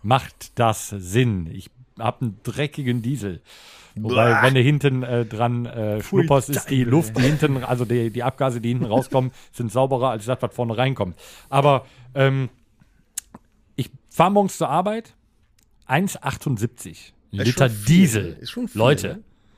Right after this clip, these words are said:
Speaker 1: Und dann fährst du abends nach Hause. Ich hab gerade eben hier noch getankt für eins neunundfünfzig. Also knappe zwanzig Cent. Und dann rechnest du das mal bitte auf fünfzig Liter oder fünfundfünfzig Liter hoch.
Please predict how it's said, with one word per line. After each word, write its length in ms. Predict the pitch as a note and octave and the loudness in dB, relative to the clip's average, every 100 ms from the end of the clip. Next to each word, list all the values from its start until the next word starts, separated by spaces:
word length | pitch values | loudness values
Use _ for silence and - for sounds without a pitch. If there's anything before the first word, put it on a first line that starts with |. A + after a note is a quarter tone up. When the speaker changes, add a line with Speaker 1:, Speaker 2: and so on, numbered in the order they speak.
| _ _ _ - | _ _ _ -4
Speaker 1:
Und 140 | B2+ | 2
dann 160 | D3+ D3 | 2 2
fährst 260 | F3 F#3+ | 0 0
du 60 | F#3 | -2
abends 300 | D#3+ F3+ - | -2 -4 -4
nach 140 | C#3+ | 0
Hause. 440 | D3 F#3+ D3 G3 A3+ - _ _ | 2 2 0 -2 -6 -14 _ _
Ich 60 | - | -8
hab 120 | C#3+ | 0
gerade 180 | D#3+ D#3+ | 2 2
eben 220 | F#3 G#3+ | 0 2
hier 120 | F3+ | 0
noch 120 | G3+ - | 0 -4
getankt 540 | E3+ E3 F3+ F#3+ _ _ _ _ _ | -6 -6 -6 -10 _ _ _ _ _
für 180 | - B2+ | -6 -2
eins 380 | D3+ F3+ - A2 | -2 -2 -4 -2
neunundfünfzig. 1040 | A#2 D#3 F#3 F3+ - C#3 C#3 - - - _ _ _ _ _ _ _ _ _ _ _ _ | 4 4 2 -2 -4 -6 -8 -12 -20 -20 _ _ _ _ _ _ _ _ _ _ _ _
Also 180 | C3 C3 | -2 -2
knappe 480 | - D#3+ G3 A3 G#3+ | 0 2 2 2 -4
zwanzig 560 | - F3 F#3 - F#3+ | -2 -2 -2 -4 -8
Cent. 320 | - C#3+ A2+ G2 | -4 -4 -4 -4
Und 140 | A2 | -2
dann 180 | B2+ C#3 | -2 0
rechnest 400 | E3 - F#3+ - | -4 -4 -8 -6
du 60 | |
das 240 | D#3 D3+ - | -6 -4 -2
mal 140 | D3 | -4
bitte 340 | C3+ D#3 E3 D#3 _ _ - | -2 -4 -4 -6 _ _ -2
auf 180 | B2+ | -2
fünfzig 600 | - F#3 A3 - - E3 | 0 -2 -2 -4 -6 -4
Liter 280 | D3+ F#3+ F3 | -4 -2 0
oder 160 | D3 C3 | 0 -2
fünfundfünfzig 840 | F3 G3+ F#3 - F3 - D#3 C3 | -2 -2 -2 -4 -6 -6 -10 -8
Liter 300 | C#3+ C#3 B2 | -6 -4 -2
hoch. 320 | D#3+ C3+ - | -2 -4 -8